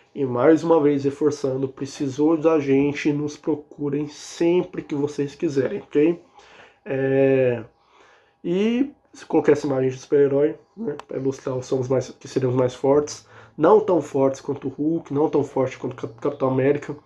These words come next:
mas teremos aí, de-, desenvolveremos aí habilidades, seremos heróis tanto quanto alguns desses heróis aí. E é isso, pessoal, é, uma ótima semana pra vocês, bons estudos.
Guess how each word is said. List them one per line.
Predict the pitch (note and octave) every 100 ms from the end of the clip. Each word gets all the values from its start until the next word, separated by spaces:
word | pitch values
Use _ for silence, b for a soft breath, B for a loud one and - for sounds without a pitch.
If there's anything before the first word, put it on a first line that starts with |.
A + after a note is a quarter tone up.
| b b b b b _
mas | A#2 B2+ B2+ C3 C3+ - - -
teremos | C#3 C3+ C3+
aí, | C#3
de-, | C3 D3+ - E3+ E3+ -
desenvolveremos | D3 C3+ C#3 C#3 D3 C#3 C3+
aí | C#3+
habilidades, | C3+ D#3 C3+ B2
seremos | C#3+ D3 C3
heróis | D3+ C#3 C3+ C#3+ C#3+
tanto | D3 C#3+ -
quanto | - C#3+ C#3 E3+ D#3 D3 b b b _
alguns | G#3+ C3+ C#3 C#3
desses | C3+ C3
heróis | C#3+ C3+ C3
aí. | D3 C3 - _ b b b b -
E |
é | E3+ D3
isso, | -
pessoal, | C3+ D#3 D3 B2 -
é, | C#3+ C#3 C3+ C3+ C3 B2+
uma | C3+ C#3
ótima | C#3+ D3 D#3+ C#3
semana | - C3+ C3
pra | B2+
vocês, | B2 A#2 - C3 C3 B2 -
bons | C#3 C#3 C3
estudos. | - - C3 C3+ C3+ -